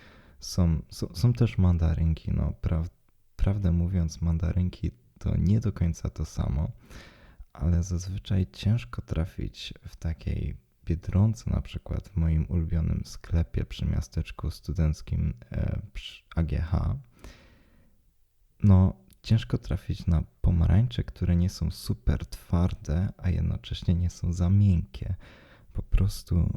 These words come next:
pomarańcze, e, idealnie po środku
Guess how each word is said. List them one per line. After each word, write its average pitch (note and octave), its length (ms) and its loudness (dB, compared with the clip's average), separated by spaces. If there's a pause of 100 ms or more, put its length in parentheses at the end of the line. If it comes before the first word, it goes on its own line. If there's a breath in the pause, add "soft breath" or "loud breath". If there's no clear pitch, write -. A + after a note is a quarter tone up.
(220)
pomarańcze, F2+ 1040 4 (280)
e, E2 260 4 (380)
idealnie F2+ 640 4
po - 200 0
środku F#2 840 0